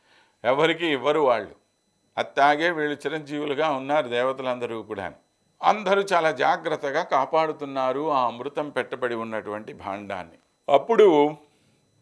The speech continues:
గరుత్మంతుడు అక్కడికి వెళ్ళి ఇంద్రుడిని అడిగాడు, "ఏమయ్యా ఇంద్ర, ఆ అమృత భాండం నాకు ఇయ్యి, నేను ఈ విధంగా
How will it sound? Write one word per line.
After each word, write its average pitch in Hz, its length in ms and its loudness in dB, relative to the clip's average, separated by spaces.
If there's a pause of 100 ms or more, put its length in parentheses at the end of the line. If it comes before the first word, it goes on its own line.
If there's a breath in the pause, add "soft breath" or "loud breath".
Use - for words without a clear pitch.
(640)
గరుత్మంతుడు 170 560 2
అక్కడికి 127 320 0
వెళ్ళి 139 560 -2
ఇంద్రుడిని 135 460 -4
అడిగాడు, 120 380 0
"ఏమయ్యా 113 400 0
ఇంద్ర, 120 340 -4
ఆ 143 220 4
అమృత 113 280 -4
భాండం 107 440 -8
నాకు 101 300 -8
ఇయ్యి, 113 220 -14
నేను 135 260 -10
ఈ 113 120 -12
విధంగా 110 580 2